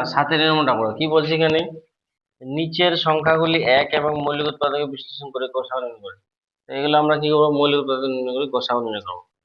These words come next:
তাহলে প্রথমে আমরা মৌলিক সংখ্যাগুলো জেনে নিই, এক থেকে পঞ্চাশ পর্যন্ত। দুই, তিন, পাঁচ, সাত, এগারো, তেরো, সতেরো, উনিশ,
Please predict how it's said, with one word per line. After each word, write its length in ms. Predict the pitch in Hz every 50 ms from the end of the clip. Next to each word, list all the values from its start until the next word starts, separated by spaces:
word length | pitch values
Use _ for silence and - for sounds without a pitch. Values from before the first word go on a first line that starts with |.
| _ _ _ _ _ _ _ _ -
তাহলে 160 | 151 151 160 160 156
প্রথমে 320 | 160 160 160 165 165 165 165
আমরা 200 | 160 156 147 139 135
মৌলিক 320 | 139 147 151 151 151 147
সংখ্যাগুলো 440 | 151 - 147 147 143 147 147 147 147
জেনে 180 | 135 139 143 143
নিই, 100 | 139 135
এক 80 | 131 131
থেকে 160 | - 143 135
পঞ্চাশ 240 | 135 139 135 131 127 -
পর্যন্ত। 220 | 135 131 127 - _ _ _ _ _ _ _ _ _ _ 131
দুই, 340 | 135 135 151 156 156 156 156 156 156 151 151 _ _ _ _ _ _ _ _ _ _ _ -
তিন, 260 | - 147 143 147 143 143 143 156 147 - - _ _ _ - - - - - -
পাঁচ, 380 | 139 135 135 135 135 135 131 - - - - - _ _ _ _
সাত, 500 | - - - - 135 127 127 127 131 131 131 - - - - - _ _ _ _ _ _ _ 131
এগারো, 400 | 131 127 127 131 127 135 135 131 135 - 131 - - _ _ _ _ _ _ _ -
তেরো, 340 | 139 139 135 131 135 131 131 131 135 131 135 - - - _ _ _ _ _ _ _ _ _ _ _ -
সতেরো, 640 | - - - 143 139 - 143 151 147 135 135 131 131 135 147 151 151 147 - _ _ _ _ _ _ _ _ _ _ -
উনিশ, 560 | 139 135 139 135 135 131 131 131 135 135 135